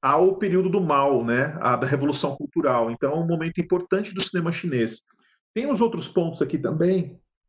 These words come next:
É, o Hitchcock morre nos anos oitenta, bom lembrar aqui, né? Ah, pela primeira vez, uma mulher, né, a Sherry Lansing,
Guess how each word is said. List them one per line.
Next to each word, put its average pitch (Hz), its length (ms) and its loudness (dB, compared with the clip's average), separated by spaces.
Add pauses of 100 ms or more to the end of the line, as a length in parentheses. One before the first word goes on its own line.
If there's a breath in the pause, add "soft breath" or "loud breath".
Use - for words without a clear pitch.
(520)
É, 147 140 4
o 151 120 4
Hitchcock 185 420 2
morre 190 360 0
nos 143 160 -2
anos 139 180 0
oitenta, 170 460 0
bom 127 180 0
lembrar 123 260 2
aqui, 180 280 -4
né? 185 200 0 (880)
Ah, 151 460 4
pela 190 160 4
primeira 208 360 4
vez, 147 400 0
uma 160 260 0
mulher, 160 540 4
né, 131 120 0
a 135 160 2
Sherry 143 600 2
Lansing, 135 600 0